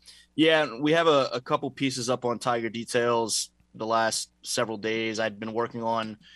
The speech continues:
one really kind of deep diving into the job that McMahon and company have done rebuilding that roster, uh, and just kind of the mix of, of sources they've brought talent in from, and then also a, a couple posts, uh, with,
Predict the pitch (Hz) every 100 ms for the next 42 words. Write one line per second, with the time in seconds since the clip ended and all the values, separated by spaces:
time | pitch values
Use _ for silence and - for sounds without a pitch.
0 | - _ 110 120 123 123 120 113 110 -
1 | _ - 117 95 98 113 - 117 113 107
2 | 107 107 - 104 98 110 107 110 110 110
3 | 110 110 110 - 110 110 107 101 107 104
4 | 110 95 110 107 110 107 104 107 107 -
5 | 110 107 104 _ _ _ _ 98 95 -
6 | - 104 101 - _ 110 - 113 104 101
7 | 101 110 - - 104 92 - _ _ _
8 | _ _ _ - 107 98 - 120 120 117
9 | 101 110 95 113 107 - 113 110 104 110
10 | 110 107 _ - - 110 110 110 101 -
11 | 110 110 104 104 - 110 110 113 107 104
12 | - 95 113 - 95 117 107 107 - -
13 | _ _ - _ _ - 98 95 110